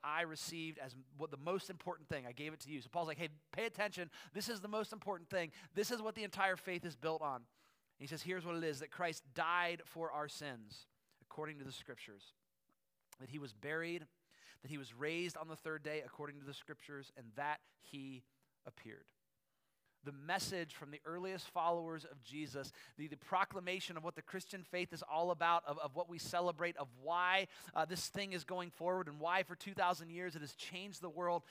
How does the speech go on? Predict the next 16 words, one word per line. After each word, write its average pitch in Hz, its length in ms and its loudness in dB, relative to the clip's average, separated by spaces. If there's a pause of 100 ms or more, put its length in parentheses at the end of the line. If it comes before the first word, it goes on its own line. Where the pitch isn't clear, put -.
(160)
isn't 190 240 -2
because 196 300 -2
of 196 80 0
some 175 180 -2
beliefs, 151 380 -2
but 165 160 -6
because 160 260 -4
something 170 380 -2 (100)
happened. 190 380 2 (200)
As - 100 -8
Paul 190 300 6
would 180 120 -2
say, 180 280 2
it 160 100 -4
is 135 120 -4
Jesus 165 500 -4